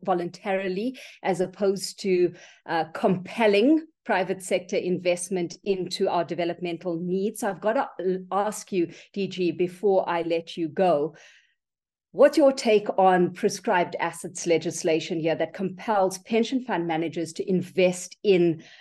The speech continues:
uh, in government stock? Because that is something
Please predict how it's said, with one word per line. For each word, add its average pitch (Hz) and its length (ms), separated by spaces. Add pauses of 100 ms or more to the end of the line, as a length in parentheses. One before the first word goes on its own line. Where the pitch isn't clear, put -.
(120)
uh, 160 280 (280)
in 190 200
government 165 680
stock? - 420
Because 180 380 (140)
that 214 400
is 185 180
something 190 680